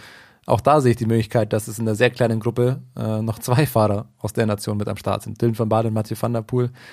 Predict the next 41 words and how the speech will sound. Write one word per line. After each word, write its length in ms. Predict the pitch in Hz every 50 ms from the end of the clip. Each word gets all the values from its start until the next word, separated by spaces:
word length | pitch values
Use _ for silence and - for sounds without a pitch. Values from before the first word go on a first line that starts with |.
| - _
Ich 60 | _ -
denke 160 | 113 113 113
mal, 120 | 113 110
dass 180 | 107 110 107 -
man's 320 | 110 104 104 - - -
dann 160 | - 113 104 -
schon 180 | - 113 110
eher 160 | - 120 117
auf 140 | 110 107 - -
Van 80 | 110
der 80 | 113 107
Poel 180 | 107 - 110
ausrichten 400 | 117 123 113 131 131 127 - 147
wird, 160 | 139 175 180 -
aber, 360 | - - 101 107 101 98 104 - _ _ _ _ _ _ _ _ _ -
ja, 200 | - 123 127 127 -
hast 200 | - 110 104 -
du 40 | 117
noch 100 | 107 107
eine, 140 | 113 117 101 - 127 -
eine 100 | - 127
gute 260 | 127 - 151 143 147 -
zweite 300 | - 127 127 139 139 143
Option. 400 | 127 - - 139 135 139 151 - - - - - - - - -
Dazu 200 | - - - 117
noch 80 | 117 104
Bauke 260 | - 113 113 - 117
Mollema, 480 | 107 117 123 131 127 123 123 127 127 120
je 140 | 113 113 113
nachdem, 400 | 117 110 - - 120 117 113 110
wie 100 | 113 117
er, 320 | 113 110 110 110 110 110 _ _ _ _ _ _ -
ähm, 400 | 120 113 110 104 104 101 113 - _ _ _ _ _ _ _ -
je 100 | 117 110
nach 120 | 107 101 -
technischem 440 | - 110 107 - 120 110 - 120
Defekt 340 | 113 110 - - 113 107 -
und 240 | - 107 107 101 -
Vogelangriff 1160 | - - - - - - - - - 127 120 123 120 - 110 113 120 110 - 120 117 - - - _ _ _ _ -
drauf 300 | - 110 117 123 123 -
ist. 240 | 139 131 - -